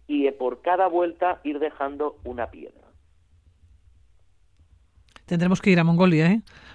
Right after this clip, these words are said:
Speaker 2: Para hacerlo.
Speaker 1: Sí, re-, sí, sí, realmente, realmente es, eh, realmente es,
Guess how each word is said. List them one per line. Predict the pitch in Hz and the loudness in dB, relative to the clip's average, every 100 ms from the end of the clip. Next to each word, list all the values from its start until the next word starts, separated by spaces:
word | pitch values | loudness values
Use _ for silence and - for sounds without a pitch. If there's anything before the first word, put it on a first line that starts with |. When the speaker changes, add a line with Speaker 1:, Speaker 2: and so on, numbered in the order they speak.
| - - | -14 0
Speaker 2:
Para | 185 | 4
hacerlo. | 175 233 208 165 135 | 4 4 2 2 2
Speaker 1:
Sí, | 151 | 0
re-, | 143 151 - - 151 - 160 | 0 -2 -6 -10 -2 4 4
sí, | 151 | 4
sí, | 165 156 | 2 2
realmente, | 147 151 165 165 165 156 | 2 2 0 0 0 2
realmente | 156 160 160 185 180 | 0 -2 -4 -2 -4
es, | - - | -6 -4
eh, | 135 | -2
realmente | 135 143 147 151 175 170 | 0 -2 -2 -4 2 4
es, | 160 | 4